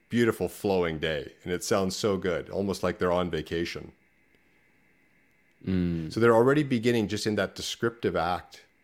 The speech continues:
Speaker 1: tapping into what's true and right for them. And then if you ask, "Well, do you live that rhythm, which sounds so deep and so helpful and,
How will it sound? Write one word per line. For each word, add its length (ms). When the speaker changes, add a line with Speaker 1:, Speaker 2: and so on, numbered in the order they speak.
Speaker 1:
tapping 380
into 260
what's 300
true 340
and 140
right 260
for 160
them. 340
And 120
then 160
if 180
you 140
ask, 280
"Well, 280
do 100
you 140
live 240
that 360
rhythm, 600
which 120
sounds 340
so 220
deep 420
and 160
so 300
helpful 580
and, 220